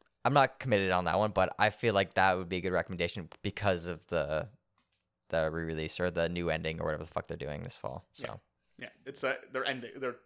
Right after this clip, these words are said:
Speaker 2: doing the final arc. It was
Speaker 1: Oh,
Speaker 2: never
Speaker 1: okay.
Speaker 2: animated originally.
Speaker 1: Oh, okay. I thought it was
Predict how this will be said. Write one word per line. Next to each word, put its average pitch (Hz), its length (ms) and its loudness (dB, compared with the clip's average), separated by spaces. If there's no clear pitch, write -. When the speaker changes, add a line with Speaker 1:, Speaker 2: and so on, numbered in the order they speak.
Speaker 2:
doing 135 220 -4
the 123 60 -4
final 120 280 -4
arc. 113 240 -14
It 120 60 -14
was - 80 -4
Speaker 1:
Oh, 98 60 6
Speaker 2:
never 92 160 6
Speaker 1:
okay. 78 80 0
Speaker 2:
animated 78 280 -8
originally. - 180 2
Speaker 1:
Oh, 120 220 8
okay. 87 240 2
I 101 40 2
thought 101 180 4
it 98 40 4
was 92 280 0